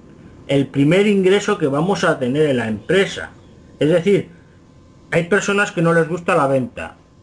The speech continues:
estamos de acuerdo. Hay personas que no les gusta hacer red, estamos de acuerdo. Pero las tareas se hace en quince minutos. Ah, ah,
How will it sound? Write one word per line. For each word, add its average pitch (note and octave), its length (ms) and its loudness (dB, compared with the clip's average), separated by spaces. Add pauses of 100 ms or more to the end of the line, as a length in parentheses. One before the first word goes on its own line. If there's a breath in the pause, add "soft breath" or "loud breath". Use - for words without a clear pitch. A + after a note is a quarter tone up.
(180)
estamos E3+ 380 -2
de D3+ 80 0
acuerdo. A#2 480 -2
Hay C#3 100 -2
personas E3 520 -2
que C#3 100 -4
no C#3 180 -2
les C#3 80 -2
gusta D3+ 280 -4
hacer C#3+ 300 -2
red, C#3+ 260 -2 (280)
estamos B2+ 400 -2
de A#2 80 2
acuerdo. G2 460 -6 (1040 loud breath)
Pero G#2+ 340 -2 (340)
las G#2+ 300 -4
tareas A#2 600 -2 (260)
se G2 160 -4
hace B2+ 380 -4 (160)
en F#2+ 260 -10 (140)
quince A2+ 340 -4
minutos. C3 540 -2 (600)
Ah, G#2+ 200 -6 (420)
ah, G2+ 140 -4